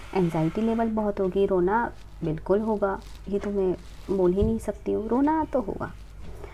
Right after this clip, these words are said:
रोना तो है, ठीक है, इसको तो हम कोई changes नहीं ला सकते, तो इस चीज़ को तो मैं avoid ही करूँगी। तो रोने वाले तो हो आप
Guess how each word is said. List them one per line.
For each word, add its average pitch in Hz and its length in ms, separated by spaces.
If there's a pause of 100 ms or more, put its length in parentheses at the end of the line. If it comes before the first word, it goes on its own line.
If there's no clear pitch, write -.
(180)
रोना 311 260
तो 190 120
है, 165 200 (1300)
ठीक - 120
है, - 60 (340)
इसको 285 200
तो 269 100
हम 262 100
कोई 247 140
changes 202 420
नहीं 175 140
ला 160 140
सकते, - 400 (160)
तो 302 400
इस 302 180
चीज़ 277 180
को 277 100
तो 269 120
मैं 262 140
avoid 202 280
ही 214 60
करूँगी। 196 440
तो 320 140
रोने 330 300
वाले 170 220
तो - 140
हो 165 140
आप - 160